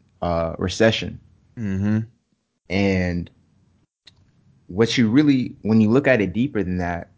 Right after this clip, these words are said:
Speaker 1: you look at since then,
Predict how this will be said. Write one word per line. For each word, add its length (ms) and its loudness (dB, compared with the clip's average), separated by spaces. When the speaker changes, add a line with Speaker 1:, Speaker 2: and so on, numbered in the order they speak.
Speaker 1:
you 160 -6
look 220 0
at 400 2
since 380 -2
then, 520 0